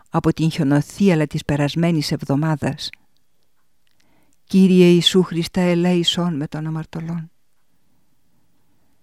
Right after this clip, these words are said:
Λίγο παραπάνω δεξιά, στο πλάτωμα του δρόμου,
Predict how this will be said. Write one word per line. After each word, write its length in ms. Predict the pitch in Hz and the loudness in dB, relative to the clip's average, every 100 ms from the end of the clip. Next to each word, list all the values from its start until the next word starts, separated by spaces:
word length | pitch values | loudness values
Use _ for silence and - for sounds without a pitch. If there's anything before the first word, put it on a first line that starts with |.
| _ _ _ _ | _ _ _ _
Λίγο 340 | 170 208 214 | 2 6 6
παραπάνω 600 | 196 170 147 165 165 156 | 4 -2 2 2 2 2
δεξιά, 520 | 143 - - 151 143 143 _ _ _ _ | -2 -4 -2 -2 -2 -6 _ _ _ _
στο 220 | - 170 | -2 -2
πλάτωμα 460 | - 165 196 190 170 | 2 2 4 2 0
του 140 | - | 0
δρόμου, 460 | 147 156 165 143 147 | 0 2 2 2 -2